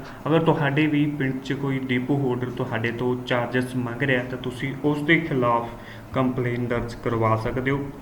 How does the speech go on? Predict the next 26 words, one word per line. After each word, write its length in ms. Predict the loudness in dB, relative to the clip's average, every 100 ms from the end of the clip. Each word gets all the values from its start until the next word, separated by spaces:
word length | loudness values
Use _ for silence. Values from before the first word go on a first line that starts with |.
| -16 -18 -4
ਕਿਉਂਕਿ 320 | 0 4 4 4 4
ਬਹੁਤ 280 | 2 4 4
ਸਾਰੇ 280 | 4 4 2 -2 -8 -14 -16 -18 -2
ਪਿੰਡਾਂ 320 | 2 4 4 4
ਤੋਂ 240 | 2 2
ਜਾਂ 160 | 2 2
ਬਹੁਤ 300 | 2 2 4
ਸਾਰੇ 240 | 2 2
ਡਿਸਟ੍ਰਿਕਟ 560 | 0 0 0 0 0 2
ਤੋਂ 200 | 2 2 -2 -10 -8 0
ਮੈਸੇਜ 460 | 4 4 2 2 2
ਆ 100 | 4
ਰਿਹਾ 140 | 2 0
ਕਿ 180 | 0 0
ਉਹਨਾਂ 280 | 2 2 4
ਦੇ 140 | 2
ਪਿੰਡ 300 | 2 0 2
ਦਾ 120 | 0 0 0
ਡਿਪੂ 300 | 0 2 2
ਹੋਲਡਰ 460 | 2 -2 -2 -4 -4 -12 -16 -8 4
per 120 | 4
card 400 | 6 4 4 2 0
ਪੰਜਾਹ 340 | 0 2 4 2
ਰੁਪਏ 260 | 2 0 2
ਜਾਂ 200 | 2 0
ਫਿਰ 160 | 0